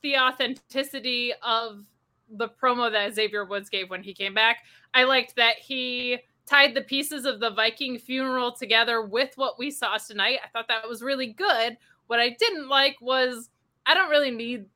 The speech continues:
like, this more feud to continue that much more. I guess we didn't really have a proper blow off to it, so hopefully we get that. But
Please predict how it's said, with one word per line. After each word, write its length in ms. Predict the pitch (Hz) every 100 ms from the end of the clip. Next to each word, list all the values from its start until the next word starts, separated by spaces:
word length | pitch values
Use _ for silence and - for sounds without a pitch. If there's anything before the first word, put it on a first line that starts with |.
| _ _ _ -
like, 220 | 247 -
this 160 | 247
more 320 | 247 254 240 - _ _ _
feud 260 | - 262 208
to 80 | 311
continue 440 | 208 202 269 285
that 200 | 277 277
much 220 | 339 - 311
more. 380 | 302 311 302 -
I 40 |
guess 180 | 302 427
we 80 | 453
didn't 240 | 320 277 220
really 260 | 247 240
have 320 | - 233 240 226
a 80 |
proper 440 | 214 247 226 214 196
blow 300 | 190 240 214
off 240 | 190 233
to 180 | - 214
it, 140 | 214 -
so 140 | 220
hopefully 560 | 247 254 - 233 233 208 190
we 120 | 196
get 200 | 190 175 -
that. 240 | 220 196 -
But 220 | 220 202